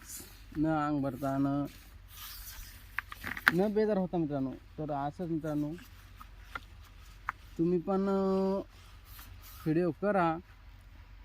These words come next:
आणि व्हिडिओ आवडल्यास मित्रांनो नक्की लाईक करा, कमेंट करा मित्रांनो. आणि आपले शेतकरी मित्र जे असतील त्यांना हा व्हिडिओ शेअर करा, जेणेकरून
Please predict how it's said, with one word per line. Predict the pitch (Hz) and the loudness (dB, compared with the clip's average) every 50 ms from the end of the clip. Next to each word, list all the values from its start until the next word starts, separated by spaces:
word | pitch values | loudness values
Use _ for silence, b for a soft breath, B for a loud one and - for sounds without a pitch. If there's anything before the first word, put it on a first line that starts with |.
| - - - - | -18 -16 -8 0
आणि | 160 165 175 | 4 6 6
व्हिडिओ | 170 175 185 220 | 8 8 6 6
आवडल्यास | 214 214 220 226 226 214 202 | 6 6 6 4 4 2 0
मित्रांनो | 208 190 214 214 208 202 | 0 2 2 2 4 4
नक्की | 202 202 196 - - 220 208 196 196 | 4 2 2 2 2 2 4 4 4
लाईक | 180 190 175 - | 4 4 2 0
करा, | 190 190 190 190 | 0 2 2 2
कमेंट | 175 - 175 180 180 175 165 | 2 2 4 4 4 4 2
करा | - 175 175 | 2 2 2
मित्रांनो. | 170 170 156 170 165 165 170 165 165 165 160 - - - - - - - - - - - - | 2 2 2 4 4 4 4 4 4 2 0 -4 -10 -18 -18 -18 -18 -20 -16 -6 -6 -6 -2
आणि | 143 151 156 | 0 0 2
आपले | 156 139 - 160 | 0 0 -2 -4
शेतकरी | 147 - 170 147 147 - 170 160 | -2 -2 -4 -4 -2 -2 0 2
मित्र | 156 156 147 - 156 151 | 2 2 0 0 -2 -4
जे | 143 151 | -2 0
असतील | 160 156 160 160 - - 151 143 - - - - - - - - - - - - - | 0 2 0 0 -2 0 2 4 2 2 0 -12 -20 -20 -20 -20 -20 -18 -18 -12 -4
त्यांना | - 156 156 165 165 | 0 2 4 4 4
हा | 160 151 180 180 180 | 4 2 2 4 4
व्हिडिओ | 175 175 165 170 170 | 4 4 4 2 2
शेअर | 160 - - 185 185 165 | 0 0 0 0 0 2
करा, | - 175 160 151 | 0 2 2 2
जेणेकरून | 139 151 160 185 196 180 - 196 170 160 151 156 175 | 2 2 2 2 2 2 2 2 4 4 4 2 2